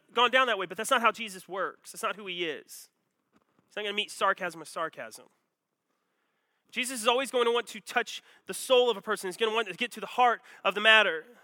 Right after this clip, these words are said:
And when she wants this living water, he's got to prove to her some way that he truly is the source of it. So he does go to the most emotional scab that he can tear, but it's not to tear the scab, it's to get to the heart.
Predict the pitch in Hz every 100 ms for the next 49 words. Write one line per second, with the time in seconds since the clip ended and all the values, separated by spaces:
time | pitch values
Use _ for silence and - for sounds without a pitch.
0 | _ - 190 196 196 - 202 - 262 262
1 | 214 277 277 - 240 240 247 220 226 277
2 | 233 208 196 _ _ _ _ _ - 269
3 | - 262 240 262 208 277 294 277 - 233
4 | 233 - - 269 247 262 220 208 247 -
5 | 269 247 240 220 - 262 - 202 165 131
6 | - _ _ _ _ _ _ _ _ _
7 | - 254 277 285 320 233 311 294 254 262
8 | 247 247 269 - 233 285 294 269 247 -
9 | 277 294 233 220 226 220 285 247 226 -
10 | 226 294 339 269 - - - 262 302 277
11 | 240 302 294 220 - 220 208 170 175 123
12 | - -